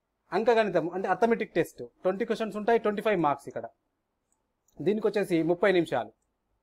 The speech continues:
ఓకే, భాషా పరీక్ష అంటే లాంగ్వేజ్, హిందీ ఉండొచ్చు, తెలుగు పెట్టుకోవచ్చు, ఇంగ్లీష్ పెట్టుకోవచ్చు. ఇది తెలుగు, హిందీ, ఇంగ్లీష్, మరాఠీ ఏదైనా పెట్టుకోవచ్చు. ఇక్కడ చూస్ చేసుకోవచ్చు. చూస్ చేసుకున్న ప్రకారం మీకు పేపర్ అనేది వస్తుంది. ఇక్కడ ట్వంటీ క్వశ్చన్స్, ట్వంటీ ఫైవ్ మార్క్స్.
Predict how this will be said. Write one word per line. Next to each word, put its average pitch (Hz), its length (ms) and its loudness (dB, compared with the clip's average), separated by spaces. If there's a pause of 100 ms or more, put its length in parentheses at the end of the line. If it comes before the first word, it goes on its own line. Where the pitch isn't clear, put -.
(340)
ఓకే, 165 240 -4 (380)
భాషా 190 280 4
పరీక్ష 185 320 0
అంటే 175 220 -2
లాంగ్వేజ్, 190 480 4 (260)
హిందీ 190 220 -2
ఉండొచ్చు, 202 360 -4
తెలుగు 190 220 -4
పెట్టుకోవచ్చు, 196 540 -2
ఇంగ్లీష్ 214 360 -6
పెట్టుకోవచ్చు. 170 760 -4
ఇది 170 260 2
తెలుగు, 175 380 0
హిందీ, 175 280 2
ఇంగ్లీష్, 170 440 2
మరాఠీ 165 380 0
ఏదైనా 180 320 2
పెట్టుకోవచ్చు. 143 420 -2
ఇక్కడ 123 160 -8
చూస్ 147 280 -6
చేసుకోవచ్చు. 131 520 -8 (480)
చూస్ 202 140 -2
చేసుకున్న 208 220 -2
ప్రకారం 190 320 0
మీకు 208 160 -6
పేపర్ 180 200 0
అనేది 165 160 0
వస్తుంది. 123 360 -10 (420)
ఇక్కడ 190 400 6
ట్వంటీ 190 300 0
క్వశ్చన్స్, 220 340 -4
ట్వంటీ 208 400 -4
ఫైవ్ 180 200 2
మార్క్స్. 143 320 -4